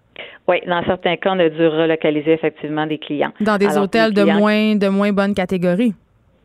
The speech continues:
Speaker 2: Pour,
Speaker 1: Euh, j'ai
Speaker 2: dans
Speaker 1: pas
Speaker 2: certains cas.
Speaker 1: l'information. Honnêtement, j'ai pas l'information. Je pourrais pas vous répondre, euh, à cette question. Mais nous, dans notre procédure,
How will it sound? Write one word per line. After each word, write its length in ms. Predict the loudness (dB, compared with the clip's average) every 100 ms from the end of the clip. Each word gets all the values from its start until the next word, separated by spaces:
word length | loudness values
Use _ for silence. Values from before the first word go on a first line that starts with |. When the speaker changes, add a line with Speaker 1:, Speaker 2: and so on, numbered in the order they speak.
| _ _ _ _ _ -20 -4
Speaker 2:
Pour, 100 | -2
Speaker 1:
Euh, 300 | 0 0 0
j'ai 80 | 0
Speaker 2:
dans 80 | 0
Speaker 1:
pas 40 |
Speaker 2:
certains 220 | 2 2
cas. 80 | 2
Speaker 1:
l'information. 580 | 0 0 -2 -4 -8 -8 -12 -20 -20 -20 _ _ -4
Honnêtement, 300 | -4 -2 -4
j'ai 120 | -4
pas 140 | -2
l'information. 560 | -2 -2 -2 -4 -6 -10
Je 100 | -10
pourrais 240 | -8 -8
pas 140 | -6 -8
vous 140 | -6
répondre, 400 | -6 -6 -8 -8 -6
euh, 300 | -4 -4 -6
à 20 |
cette 140 | -8 -8
question. 400 | -8 -4 -4 -6 -10 -20 -6
Mais 180 | 0 2
nous, 220 | 0 -2
dans 180 | -2 -2
notre 160 | -2
procédure, 580 | -2 -2 -2 2 2 2